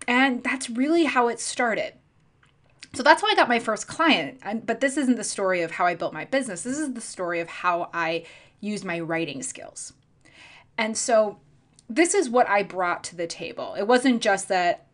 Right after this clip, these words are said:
I had worked with publicists before. That's not enough to say you are a publicist. But the, I did realize that I had a lot of skills to bring.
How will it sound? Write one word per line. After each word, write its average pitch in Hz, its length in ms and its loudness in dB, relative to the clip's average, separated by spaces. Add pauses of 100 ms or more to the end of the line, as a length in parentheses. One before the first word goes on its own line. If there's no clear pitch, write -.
I 180 160 2
had 170 460 -2 (220)
worked 202 320 0
with 180 140 -2
publicists - 640 -6
before. 180 480 -2
That's 220 200 -4
not 180 240 0
enough 180 560 -4
to 175 300 -2
say 165 200 0
you 165 240 0
are 175 220 2
a 285 80 -2
publicist. 220 720 -6 (720)
But 214 420 0 (300)
the, 247 200 2 (120)
I 240 120 6
did 294 320 0
realize 233 360 4
that 214 100 0
I 196 120 0
had 202 180 -2
a 196 60 0
lot 185 240 0
of 185 100 -2
skills 165 320 -6
to - 100 -10
bring. - 320 -12